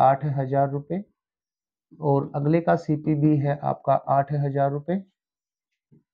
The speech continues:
एक पे आपको फ़ोर्टी परसेंट का profit होता है और एक पे आपको थर्टी परसेंट का loss होता है। तो जब आपको अलग-अलग से सीपी दिए जाएं, तो फिर आपको क्वेश्चन simple वे में करना होगा।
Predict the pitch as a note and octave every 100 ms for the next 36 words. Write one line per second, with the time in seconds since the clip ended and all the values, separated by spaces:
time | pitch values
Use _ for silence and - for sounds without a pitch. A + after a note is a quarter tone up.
0 | _ - D3+ D3 E3+ D#3+ - E3+ D#3+ D3
1 | F3 F3 D#3 C#3 D3+ D3 D3 C#3 C3+ C3
2 | - D3 D3 D3 D3+ D#3 F#3+ - _ _
3 | _ - C#3 C3 - D3+ - D#3 C3+ -
4 | - F#3 - - _ _ D#3 - D3+ D#3+
5 | D3+ C#3 - B2 A#2+ D#3+ D3+ _ C3+ B2+
6 | B2 B2 A#2 A2+ G#2 A2+ - _ _ _
7 | _ _ _ _ _ D3+ D3+ D#3+ D3 B2+
8 | F#3 G3+ - D#3+ D#3 - E3 E3 - D#3
9 | E3+ F#3 - D#3 D#3 C3 E3 D#3 D#3 D3+
10 | D#3+ C#3+ C#3 B2+ B2+ B2+ G3+ - _ -
11 | E3 F3+ D3+ D3 D#3 D3 D3+ - D3+ D3
12 | D3 D3 D#3+ D3+ D3+ D#3 D3+ C3+ D3 C#3+
13 | D3